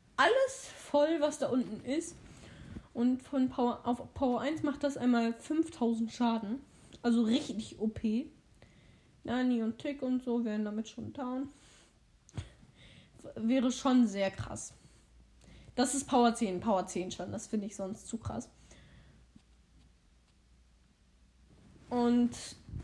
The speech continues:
Power eins macht sie dann damit halt zweitausendfünfhundert Schaden. Das geht schon klar. Finde ich.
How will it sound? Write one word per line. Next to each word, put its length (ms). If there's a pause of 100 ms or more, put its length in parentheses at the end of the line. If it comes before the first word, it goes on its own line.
(920)
Power 380
eins 260
macht 280
sie 140
dann 380
damit 340
halt 340 (1400)
zweitausendfünfhundert 960
Schaden. 240
Das 160
geht 200
schon 180
klar. 220 (880)
Finde 320
ich. 140